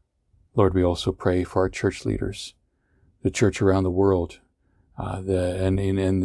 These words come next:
and Saint Paul's, that you would guide us, that we would have the wisdom to, to continue to,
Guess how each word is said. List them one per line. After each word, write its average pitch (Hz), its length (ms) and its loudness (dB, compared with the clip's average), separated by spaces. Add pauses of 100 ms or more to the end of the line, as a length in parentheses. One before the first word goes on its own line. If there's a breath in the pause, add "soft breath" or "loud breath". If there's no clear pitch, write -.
and 95 180 0
Saint 101 240 0
Paul's, 87 460 0
that 92 240 0 (560 soft breath)
you 107 140 4
would 101 120 4
guide 95 320 2
us, - 440 -4 (680)
that 98 80 2
we 101 100 6
would 95 160 4
have 95 200 2
the 98 80 2
wisdom 95 560 2
to, 90 320 0 (600)
to 135 140 0
continue 101 440 0
to, 92 280 2